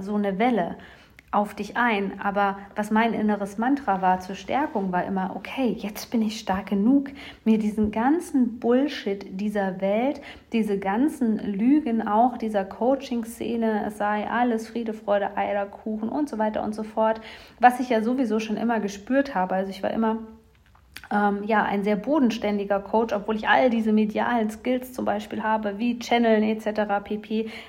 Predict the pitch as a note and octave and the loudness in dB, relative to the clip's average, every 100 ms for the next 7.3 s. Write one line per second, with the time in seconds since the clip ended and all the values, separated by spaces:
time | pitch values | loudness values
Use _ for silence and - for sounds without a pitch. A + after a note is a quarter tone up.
0 | - - A#3 G#3+ A3 G#3 G#3+ A3 G#3 G#3 | -4 -2 -2 2 4 4 2 0 2 2
1 | G#3 A#3+ A#3+ G#3 G#3 G#3+ G#3+ A3 - - | 2 2 2 4 4 4 2 0 -12 -18
2 | - - - G#3+ A3 A3 - A3+ A3+ A#3+ | -20 -2 6 6 6 2 0 0 2 2
3 | A#3 A3+ A#3 A3+ A#3 A3+ A3 A#3 A3+ G#3+ | 2 0 0 0 0 -2 -2 2 2 2
4 | G#3+ G#3+ - A#3 F#3+ E3 F#3 F#3+ G#3+ G#3 | 0 0 -2 0 0 -2 -4 -2 0 2
5 | A3 G#3 G#3+ G#3 G#3 - G#3+ G#3 G3+ G#3 | 2 0 0 -4 -6 -4 -2 0 0 0
6 | C4+ A3+ E3+ - F#3+ E3+ F3+ - - - | 0 0 -2 -8 -10 -10 -12 -16 -20 -10
7 | D3+ F#3 | -6 -6